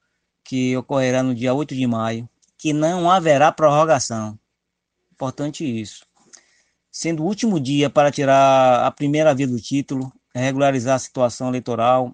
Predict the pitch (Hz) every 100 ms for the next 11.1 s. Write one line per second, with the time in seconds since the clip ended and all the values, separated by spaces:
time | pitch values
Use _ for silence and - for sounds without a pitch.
0 | _ 127 123 143 135 135 135 131 135 131
1 | 127 135 135 - 127 110 107 110 _ _
2 | _ _ _ _ _ 160 - 147 - 156
3 | 165 165 139 120 120 131 139 123 - 117
4 | 120 - - 120 123 127 151 139 139 -
5 | 202 202 170 131 120 120 120 120 110 113
6 | 117 117 _ _ _ 151 156 - 151 147
7 | 139 156 131 131 127 151 151 139 117 120
8 | 120 127 127 120 113 - 127 131 127 135
9 | 123 131 135 143 110 117 120 - - 147
10 | 139 135 117 143 156 156 120 113 107 101
11 | -